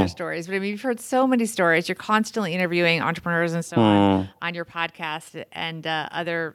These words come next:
Speaker 2: other platforms, as we like to say. There must be some things that just flopped that, that sounded good, but, mm.
Speaker 1: Yeah, I mean, so I, I know a lot of people who work in the world of events, event management, and, like, um, my,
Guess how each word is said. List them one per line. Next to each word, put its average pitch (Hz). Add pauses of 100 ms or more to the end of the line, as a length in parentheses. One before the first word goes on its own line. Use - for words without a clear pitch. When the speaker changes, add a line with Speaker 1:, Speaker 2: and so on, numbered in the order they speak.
Speaker 2:
other 180
platforms, 170
as 175
we 180
like 170
to 185
say. 165 (680)
There 247
must 233
be 185
some 175
things 156
that 160
just 156
flopped 143
that, -
that 175
sounded 196
good, 151
but, 131
mm. 147 (1040)
Speaker 1:
Yeah, 117
I 95
mean, 120 (320)
so 123
I, 117 (120)
I 139
know 143
a -
lot 117
of 127
people 117
who 113
work 107
in 107
the 104
world 101
of 101
events, 95
event 98
management, 101
and, 95
like, 92
um, 92
my, 110